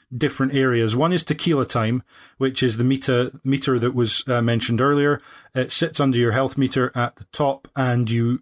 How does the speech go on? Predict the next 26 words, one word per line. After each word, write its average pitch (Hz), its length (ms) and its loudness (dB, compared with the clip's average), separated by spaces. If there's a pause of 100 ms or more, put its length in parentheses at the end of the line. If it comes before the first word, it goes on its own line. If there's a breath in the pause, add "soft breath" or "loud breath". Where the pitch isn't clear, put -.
it 131 180 -2
refills 139 540 0
over 120 220 2
time. 135 400 2
When 123 200 0
you 123 120 0
empty 143 360 0
it, 135 100 2
you 120 160 0
run 120 200 0
out 117 320 -2
and 113 160 0
you 110 80 0
have 110 160 -4
to - 80 -4
let 113 180 0
it 110 80 -8
refill, 127 460 0 (320 loud breath)
but 143 120 -2
you 127 140 2
can 127 420 0 (100)
turn 139 220 2
it 135 120 -4
on 147 160 2
and 127 140 2
off. - 260 -2